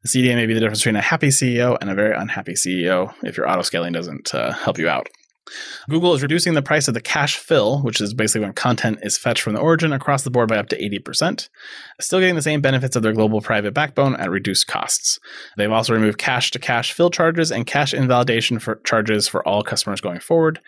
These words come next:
And with this new set of flexible cache capabilities announced, it's now even easier to use Cloud C D N to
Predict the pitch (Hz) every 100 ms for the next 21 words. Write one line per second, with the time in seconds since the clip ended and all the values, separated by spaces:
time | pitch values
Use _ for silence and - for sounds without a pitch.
0 | - - - - 104 107 117 110 110 107
1 | 139 131 127 113 123 - - 107 135 139
2 | 113 107 104 - - - 101 104 101 101
3 | 131 147 107 95 95 - - 98 113 98
4 | 92 -